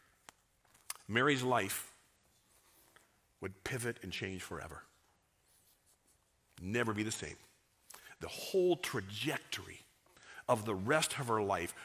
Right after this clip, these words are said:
would be placed on a different course because of this moment of God stepping in.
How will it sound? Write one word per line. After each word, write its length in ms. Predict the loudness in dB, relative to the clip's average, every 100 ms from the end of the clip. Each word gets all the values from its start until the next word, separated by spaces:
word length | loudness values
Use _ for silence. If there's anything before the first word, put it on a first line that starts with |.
| -2
would 140 | 0
be 100 | 2
placed 480 | 0 0 2 2 2
on 140 | 0 0
a 60 |
different 440 | 0 -2 -2 -6 -8
course 440 | -4 0 0 0
because 360 | -2 -2 -2 -2
of 240 | -8 -2
this 320 | 2 4 2 -2
moment 480 | -6 -4 -2 -2 -4
of 120 | -6 -6
God 240 | -6 -4
stepping 380 | -6 -8 -8 -10
in. 160 | -12